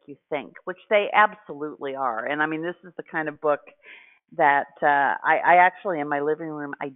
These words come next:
don't have a coffee table, but now I wish I did,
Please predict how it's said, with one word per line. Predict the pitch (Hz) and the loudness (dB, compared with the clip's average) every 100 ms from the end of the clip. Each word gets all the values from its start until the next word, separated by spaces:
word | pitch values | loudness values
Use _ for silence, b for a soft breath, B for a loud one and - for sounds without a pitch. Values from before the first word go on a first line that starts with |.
| - | -12
don't | 151 175 - _ - | -12 -12 -18 _ -8
have | 156 156 | -6 -6
a | - - | -10 -8
coffee | 156 160 160 - | -6 -6 -8 -12
table, | 139 123 123 | -10 -8 -8
but | 123 - | -8 -6
now | 151 156 | -4 -2
I | 151 | -2
wish | 143 147 - | -4 -8 -8
I | 131 131 - | -12 -10 -4
did, | 214 147 | 0 0